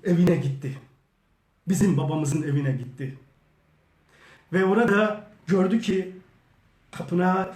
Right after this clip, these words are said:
yerle bir etmişler. Ee, ticarethaneye dönüştürmüşler. Amaç dışında kullanmaya başlamışlar. Kirletmişler orayı. Ve onu ilk defa, ilk defa hiddetlendirdi. Eline kırbaç alıp orada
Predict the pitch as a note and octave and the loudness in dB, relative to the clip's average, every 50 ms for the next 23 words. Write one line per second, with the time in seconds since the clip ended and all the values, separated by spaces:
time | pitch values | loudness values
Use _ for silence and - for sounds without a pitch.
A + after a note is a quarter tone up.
0 | - - D#3+ F3 F#3+ G3+ F3 E3+ - D#3+ E3+ E3 E3+ - - F3+ C3+ - - D#3+ | -10 -4 0 2 2 4 4 2 2 2 2 0 0 -2 -4 -8 -6 -4 -4 -2
1 | D#3+ D#3 - - - - _ _ _ _ _ _ _ _ _ _ _ _ _ _ | -4 -4 -6 -10 -16 -20 _ _ _ _ _ _ _ _ _ _ _ _ _ _
2 | _ _ _ _ _ _ - - _ _ _ _ _ - D3+ D3 D3+ D3+ D3 C#3+ | _ _ _ _ _ _ -20 -20 _ _ _ _ _ -12 -10 -8 -8 -8 -8 -8
3 | C#3 C#3 C3+ - - _ _ _ _ _ _ - - F#3 F3 G#3 G3+ G3 G3 G3 | -8 -10 -10 -14 -18 _ _ _ _ _ _ -2 0 2 4 4 4 4 4 2
4 | F3+ F3+ F3 F3 F3+ F3+ E3+ E3+ D3+ C#3+ C3+ - - E3 E3 D3 C3+ - - D#3 | 4 4 4 4 4 4 2 2 0 -2 -4 -8 -10 -10 -8 -8 -8 -8 -6 -6
5 | D3+ D3+ C#3+ - - - _ _ _ _ _ _ _ _ - - A3+ A#3 C4 B3+ | -6 -6 -8 -10 -16 -20 _ _ _ _ _ _ _ _ 0 4 6 6 6 6
6 | B3 - - A3+ - - G#3+ G3+ F#3 F3+ F3 E3+ E3+ E3+ D#3+ D#3 D3+ C#3+ C#3+ C#3 | 2 0 -2 -2 0 2 2 2 2 2 0 0 0 0 0 0 0 -2 -2 -2
7 | C#3 C3+ C3+ - - C3+ C3+ C3+ - - C#3 C#3 C#3 C3+ - - - - - - | -2 -4 -6 -6 -4 -2 -2 -2 -2 -2 -2 -2 -2 -2 -4 -6 -12 -20 -16 -8
8 | - - B3 D4 A3 G3+ A3 - - G3 F3+ - - F3+ E3+ D3+ D3 C3+ C3+ B2+ | -2 2 4 4 6 6 4 4 2 0 -2 -2 -2 -2 -2 0 0 0 0 0
9 | B2+ C3+ C#3 C#3 - - - - _ - - - - G3 G3 G#3 - - C#4 B3 | 0 -2 -2 -4 -6 -10 -18 -20 _ -12 -6 -2 0 2 2 0 0 0 2 6
10 | A#3 A3 G#3 G3 A3 A3 - - - _ - F#4+ E4+ - - - - F#3 E3 C3+ | 6 6 6 6 2 -4 -8 -14 -20 _ -2 0 0 0 0 0 -2 -2 -2 -2
11 | C#3+ C3+ C3 - - - - _ _ _ _ _ _ _ _ _ _ _ - D4 | -2 -2 -4 -4 -8 -16 -20 _ _ _ _ _ _ _ _ _ _ _ -4 -2
12 | C4 - - - - - - C3+ D3 F#3 - - F3 E3+ F3+ F3 E3 D#3 C#3+ C3+ | -2 0 0 -2 -4 -4 -2 -2 0 0 2 2 0 0 0 -2 -2 -2 0 0
13 | C#3 C#3 C3+ C#3 C#3+ C#3+ C#3 - - A3+ G#3 F3+ F3 F3 E3 - - - E3 C#3 | 0 0 0 0 -2 -2 -2 -4 -4 -2 2 2 4 2 2 0 -4 -4 -4 -2
14 | D3 D3 C3+ - D3 C#3+ C#3 C#3+ C#3 - - - _ _ - - F3+ E3+ C#3+ C#3 | -2 -2 -4 -4 -4 -2 -2 -2 -4 -6 -12 -18 _ _ -8 -4 -4 -2 -2 -2
15 | C#3 | -2